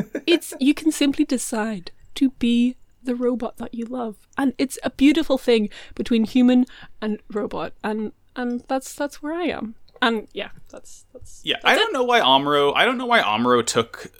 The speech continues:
Speaker 2: the, the better part of an entire anime series to become New Type when you could, he could have just decided to do it and become Gundam just by building his own.
Speaker 1: I mean, it took me fifteen weeks. Ho-, I, we don't, how long does, does double oh seven to nine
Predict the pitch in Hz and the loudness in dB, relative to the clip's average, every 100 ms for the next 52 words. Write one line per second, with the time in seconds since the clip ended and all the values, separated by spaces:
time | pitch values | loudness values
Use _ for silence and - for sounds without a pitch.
0 | - - 123 - - 143 131 127 123 117 | -20 -8 -4 -4 -6 -4 -2 2 2 2
1 | - 117 110 110 107 107 107 104 101 92 | 2 2 2 0 -2 -2 -2 -2 -2 -2
2 | 98 107 - 120 120 - 101 - 104 95 | -4 -4 -2 0 -2 -4 -8 -6 -6 -6
3 | 98 113 117 101 98 - 101 98 _ - | -4 -4 -4 -4 -8 -8 -12 -14 _ -10
4 | 123 135 127 - 117 - 107 107 101 95 | -2 0 0 -2 0 2 2 0 -6 -6
5 | 98 98 95 95 101 98 90 92 95 90 | -4 -4 -6 -6 -6 -4 -4 -4 -6 -4
6 | 98 87 90 87 87 78 80 76 120 - | -4 -2 -4 -6 -10 -8 -8 -10 -14 -16
7 | - - - - 359 392 370 - - 440 | -20 -20 -10 -2 0 0 -2 -6 -2 0
8 | 453 262 - 240 247 220 208 190 - - | 0 0 2 2 2 -6 -6 -8 -8 -12
9 | - - - 254 277 330 403 381 254 - | -10 -10 -8 -8 -4 -2 0 0 -4 -12
10 | - - 403 277 233 226 214 208 - - | -4 0 2 4 2 0 -4 -4 -10 -8
11 | 226 214 214 - 220 196 208 190 196 180 | -6 -6 -6 -6 -6 -6 -8 -6 -6 -8
12 | 202 220 _ _ _ - 214 196 202 196 | -12 -18 _ _ _ -10 -8 -8 -10 -12
13 | - | -18